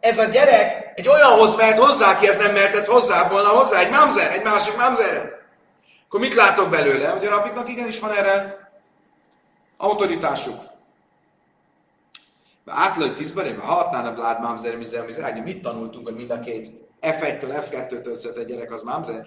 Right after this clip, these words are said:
Mi is lém, ami se inni mamzer, az, hogy az F kettőtől mamzer, azt érte? E, el a mi risaj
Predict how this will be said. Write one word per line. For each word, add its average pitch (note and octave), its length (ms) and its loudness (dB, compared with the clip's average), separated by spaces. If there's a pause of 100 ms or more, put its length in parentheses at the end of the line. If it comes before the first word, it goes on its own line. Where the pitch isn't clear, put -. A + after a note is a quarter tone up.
(240)
Mi C4 100 -8
is C4 220 -4
lém, D#3+ 160 -2
ami E3+ 140 -4
se D#3+ 180 -4
inni D#3+ 160 -2
mamzer, D#3 440 -2
az, D3 220 2
hogy B2 80 -8
az A#2+ 240 -6
F - 40 -18
kettőtől A#2 520 -12
mamzer, A#2 400 -10
azt A#2 160 -10
érte? - 560 -6 (880)
E, B2 60 -8 (480)
el E3 240 0
a E3 220 2
mi A#2+ 180 -8
risaj D3+ 720 -4